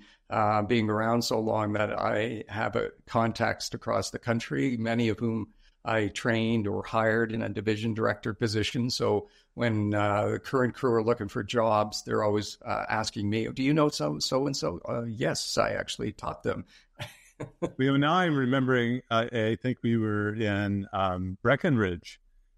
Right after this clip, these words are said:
Speaker 2: at a lunch. Didn't you have a young cardiologist with you at the time? And sure enough, I mean, I, I can v-, I can vouch for this. <laughs> Um, but thanks so much. And you're,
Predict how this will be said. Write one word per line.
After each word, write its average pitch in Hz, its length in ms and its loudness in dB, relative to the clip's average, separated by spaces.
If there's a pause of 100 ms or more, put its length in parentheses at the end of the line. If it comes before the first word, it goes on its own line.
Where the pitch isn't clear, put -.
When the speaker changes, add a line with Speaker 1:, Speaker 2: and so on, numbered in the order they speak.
(220)
Speaker 2:
at 104 180 2
a 95 120 4
lunch. 101 760 -2
Didn't 107 300 0
you 98 120 2
have 101 160 2
a 98 140 0
young 101 340 0 (540)
cardiologist 101 600 2
with 107 220 0
you 101 160 2
at 95 100 -4
the - 80 -6
time? 95 460 -2 (420)
And 98 380 0
sure 113 240 0
enough, 117 380 0
I 123 60 -4
mean, 101 320 0 (460)
I, - 260 -4
I 117 40 2
can 117 220 0
v-, 123 80 2
I 131 260 0
can 131 140 0
vouch 139 480 0
for 139 260 -2
this. 110 240 0 (100)
<laughs> - 120 -16
Um, 131 600 -6 (280)
but 170 140 0
thanks 170 200 2
so 175 80 2
much. 139 220 2
And 143 240 0
you're, 143 320 2